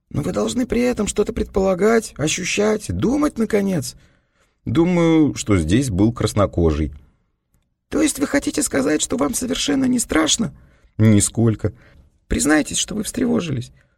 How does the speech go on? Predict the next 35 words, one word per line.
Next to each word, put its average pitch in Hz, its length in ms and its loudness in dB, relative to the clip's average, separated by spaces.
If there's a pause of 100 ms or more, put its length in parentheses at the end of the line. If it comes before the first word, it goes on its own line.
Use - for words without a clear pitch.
(120)
"Тоже 139 320 2
нет". 135 240 0 (420)
"Значит, 202 360 -4
вы 269 120 -2
просто - 560 -2
не 185 160 -6
знаете 214 400 -4
краснокожих". 190 800 -6 (760)
"Ну - 160 -6
вот 208 320 4
и - 20 6
узнаю. 143 640 4 (180)
Они, 170 280 0
наверное, 147 580 2
такие 127 460 -2
же 104 140 2
люди, 113 300 0
как - 220 -2
и 107 40 4
мы. 123 260 2 (300)
Враги 101 320 0
своих 78 340 -4
врагов, 87 460 2 (400)
друзья 85 480 2
своих 80 300 0
друзей. 85 480 0 (280)
Во - 80 -2
всяком 165 340 2
случае, 151 520 0
я 135 180 2
не 147 140 0
собираюсь 139 540 0
враждовать 123 520 2
с - 80 -10
ними, 85 380 -2